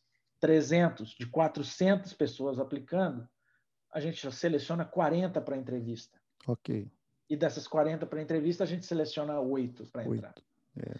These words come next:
Speaker 1: Então,
Speaker 2: nossa.
Speaker 1: o processo seletivo é um funil
Speaker 2: Uhum.
Speaker 1: muito afunilado.
Speaker 2: Sim, sim.
Speaker 1: E a-, é muito difícil eu te dizer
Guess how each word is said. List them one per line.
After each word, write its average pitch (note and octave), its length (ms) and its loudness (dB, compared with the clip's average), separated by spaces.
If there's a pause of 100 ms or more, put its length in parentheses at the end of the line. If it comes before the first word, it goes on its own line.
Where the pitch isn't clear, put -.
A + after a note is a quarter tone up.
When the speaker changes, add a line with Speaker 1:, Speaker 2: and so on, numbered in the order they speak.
(260)
Speaker 1:
Então, F3 140 2
Speaker 2:
nossa. - 140 -6
Speaker 1:
o - 20 -20
processo G3+ 680 0
seletivo D#3+ 800 -2
é D#3+ 120 0
um F#3 140 -4
funil D#3 800 -2 (380)
Speaker 2:
Uhum. D3+ 100 4 (220)
Speaker 1:
muito G#3 320 6
afunilado. A#2 720 -2 (340)
Speaker 2:
Sim, D3+ 440 6 (320)
sim. - 200 2
Speaker 1:
E D#3 380 6 (800)
a-, - 160 -10 (640)
é F3+ 80 2
muito G3+ 340 4
difícil F#3+ 560 -2
eu D3+ 60 0
te D3+ 120 -6
dizer C#3 720 0